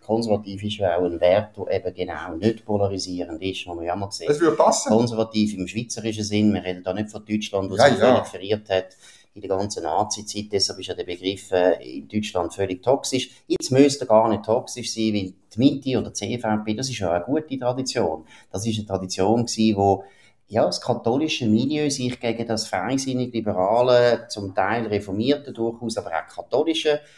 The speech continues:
Speaker 1: Mehrheitsmilieu gewährt hat. Das ist eine grosse Geschichte. Und die Leute, die in dieser Milieupartei, und es ist eben immer noch eine Milieupartei, es tut mir leid, ihr seid nie richtig ins reformierte Lager eingebrochen.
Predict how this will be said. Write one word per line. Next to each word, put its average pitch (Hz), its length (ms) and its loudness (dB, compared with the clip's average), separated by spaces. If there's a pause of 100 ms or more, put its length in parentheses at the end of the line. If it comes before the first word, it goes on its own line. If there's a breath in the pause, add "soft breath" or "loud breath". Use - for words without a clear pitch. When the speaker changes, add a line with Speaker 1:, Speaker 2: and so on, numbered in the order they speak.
(380 soft breath)
Speaker 1:
Mehrheitsmilieu 120 1300 4
gewährt 127 520 6
hat. 123 180 4
Das 107 120 -4
ist - 100 -4
eine 107 100 -2
grosse 120 460 0
Geschichte. 120 420 -6
Und 104 120 -6
die 143 140 4
Leute, 151 300 6
die 127 200 0
in 120 60 0
dieser 110 200 4
Milieupartei, 123 1040 4
und 104 100 0
es 101 120 -6
ist 107 120 -4
eben 104 260 -2
immer 110 220 0
noch 107 100 4
eine 104 80 4
Milieupartei, 98 720 0
es 90 120 -6
tut 95 180 -8
mir 82 100 -6
leid, 98 320 4 (100)
ihr 101 100 -4
seid 110 160 -6
nie 120 340 6 (340 loud breath)
richtig 127 460 4
ins 110 160 -4
reformierte 104 560 -2
Lager 95 400 0
eingebrochen. 98 600 0